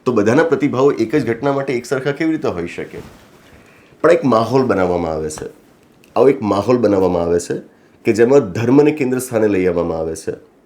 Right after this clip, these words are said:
કે જાણે ધર્મે જ સર્વે સર્વા હોય. ધર્મ જીવન માટે ખૂબ અગત્યનો છે,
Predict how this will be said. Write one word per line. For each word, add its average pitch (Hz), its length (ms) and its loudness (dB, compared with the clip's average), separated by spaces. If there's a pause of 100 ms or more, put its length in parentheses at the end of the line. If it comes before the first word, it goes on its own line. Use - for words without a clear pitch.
(1200)
કે 131 80 2
જાણે 127 220 6
ધર્મે 120 380 4
જ 135 40 2 (220)
સર્વે 113 320 0
સર્વા 92 320 0
હોય. 82 260 -6 (1600)
ધર્મ 175 260 4
જીવન 165 220 2
માટે 160 240 4
ખૂબ - 240 -4
અગત્યનો 101 460 0
છે, - 180 -8